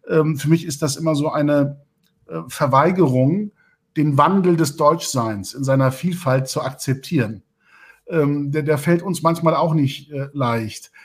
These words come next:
Äh, wenn man Mehmet oder Murat heißt, ähm, dann sind das auch Vornamen, die man nicht unbedingt, ähm, ursprünglich als deutsch <laughs> wahrnimmt. Und ich glaube, allen Lehrenden, äh, geht es so. Wenn ich mich an meine Schulzeit zurückerinnere,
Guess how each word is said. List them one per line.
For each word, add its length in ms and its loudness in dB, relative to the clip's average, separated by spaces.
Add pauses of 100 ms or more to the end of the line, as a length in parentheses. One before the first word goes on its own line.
(180)
Äh, 140 -6
wenn 180 0
man 160 4
Mehmet 400 0
oder 180 0
Murat 320 4
heißt, 460 0 (320)
ähm, 360 2
dann 200 4
sind 160 2
das 160 2
auch 200 4
Vornamen, 520 2
die 40 -2
man 160 0
nicht 160 -2
unbedingt, 520 0 (340)
ähm, 480 2
ursprünglich 580 0
als 200 -4
deutsch 460 2
<laughs> 20 -20
wahrnimmt. 760 0 (380)
Und 140 -4
ich 100 -6
glaube, 520 4 (100)
allen 320 4
Lehrenden, 800 2
äh, 220 -4
geht 280 -2
es 140 -4
so. 260 0
Wenn 120 -4
ich 120 -8
mich 140 -6
an 80 -4
meine 240 0
Schulzeit 560 -2
zurückerinnere, 760 -4